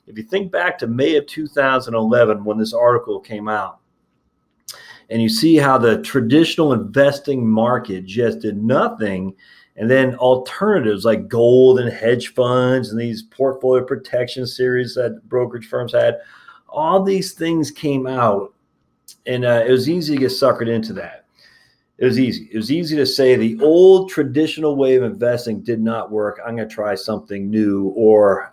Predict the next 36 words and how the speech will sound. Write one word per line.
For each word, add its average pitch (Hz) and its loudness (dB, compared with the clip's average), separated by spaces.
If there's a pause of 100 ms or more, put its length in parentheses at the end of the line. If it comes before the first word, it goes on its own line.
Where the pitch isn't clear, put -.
(120)
uh, 95 -2
even 110 -4
worse, 110 4 (340)
I'm 127 2
gonna 110 2
time 147 0
the 120 2
market, 101 -2
because 104 -4
I've 104 -4
heard 127 0
people 120 0
were 110 0
able 120 0
to 113 -6
call 190 2
the 196 4
market 127 4
decline 123 -4 (540)
of 104 -2
nineteen 117 -2
ninety-nine, 110 0 (160)
uh, 101 -6
in 135 2
nineteen 120 0
ninety-nine, 117 0
the 107 -2
next 110 -2
couple 107 -2
of 104 -6
years, 104 -2
or 104 -2
they 101 -4
did 104 -4
so 104 -2
again 101 -6